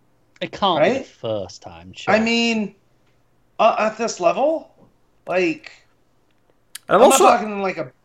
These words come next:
Speaker 2: backup,
Speaker 1: Yeah, yeah.
Speaker 3: And
Speaker 2: you
Speaker 3: I'm,
Speaker 2: know?
Speaker 3: and I'm fairly certain it's not the last time in this book that's references it either,
Speaker 2: No.
Speaker 3: because,
Speaker 2: Mm-mm.
Speaker 3: uh, later on there's a jukebox and the character says, "Play B sixty-six," which I'm fairly
Speaker 2: Yeah.
Speaker 3: certain is a reference
Speaker 1: Yeah.
Speaker 3: to that.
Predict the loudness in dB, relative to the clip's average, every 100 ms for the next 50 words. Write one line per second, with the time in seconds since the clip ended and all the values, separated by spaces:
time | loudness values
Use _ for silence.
0 | _ -2 2 0 -2 0 2 2 0 -8
1 | -14 -4 -2 0 0 -2 -4 2 4 4
2 | 4 2 2 0 2 4 4 2 -2 -4
3 | -2 2 2 0 -6 -2 2 2 0 0
4 | 0 -2 -2 -4 -4 -4 -4 -6 0 0
5 | -2 -8 -4 -2 0 0 -2 -4 -10 _
6 | _ _ _ -8 -2 -2 -2 -6 -8 -14
7 | _ _ _ -2 2 4 6 6 6 4
8 | 2 -2 -4 0 2 2 0 -6 -4 2
9 | 2 2 0 2 2 -2 -4 -2 -2 -2
10 | -4 -4 -6 -6 -4 -4 -4 -2 -2 -2
11 | -8 _ -4 -4 -6 -2 -2 0 0 0
12 | 0 0 0 -2 -6 -4 -2